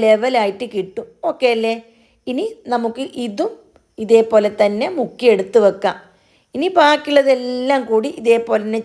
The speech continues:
ചെയ്തതിന് ശേഷം നമുക്ക് ചുട്ടെടുക്കാം. ഇപ്പോൾ നമുക്ക് പത്തെണ്ണമാണ് കിട്ടുന്നത്. ഞാനിവിടെ അഞ്ചെണ്ണം മാത്രമേ ഫ്രൈ ചെയ്യുന്നുള്ളൂ. ഇനി ഓയിൽ ചൂടാൻ വേണ്ടി വെക്കണം. അപ്പോൾ ഓയിൽ ചൂടാകുന്ന സമയം പ്രത്യേകം ശ്രദ്ധിക്കണം.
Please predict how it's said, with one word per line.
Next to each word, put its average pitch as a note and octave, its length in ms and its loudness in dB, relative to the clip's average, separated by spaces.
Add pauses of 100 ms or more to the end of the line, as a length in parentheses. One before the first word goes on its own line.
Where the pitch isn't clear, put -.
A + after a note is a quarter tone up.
ചെയ്തതിന് G#3 420 -2 (160)
ശേഷം G3+ 440 -6 (560)
നമുക്ക് A3 300 -2 (100)
ചുട്ടെടുക്കാം. G3 600 -4 (760)
ഇപ്പോൾ D#4 160 0 (120)
നമുക്ക് C#4 240 0 (140)
പത്തെണ്ണമാണ് C4+ 680 0 (100)
കിട്ടുന്നത്. A3+ 500 2 (500)
ഞാനിവിടെ C#4 380 0
അഞ്ചെണ്ണം C4 400 0 (100)
മാത്രമേ A3+ 340 -4 (140)
ഫ്രൈ A3 160 0 (160)
ചെയ്യുന്നുള്ളൂ. G#3+ 460 -4 (800)
ഇനി C#4 140 -6 (300)
ഓയിൽ C4 220 2 (160)
ചൂടാൻ A3+ 460 4
വേണ്ടി A3 280 -2
വെക്കണം. A3+ 440 0 (640)
അപ്പോൾ D4+ 180 2 (120)
ഓയിൽ E4+ 200 4 (120)
ചൂടാകുന്ന C4 460 2 (100)
സമയം A#3+ 300 0
പ്രത്യേകം A#3 500 0
ശ്രദ്ധിക്കണം. A3+ 520 -4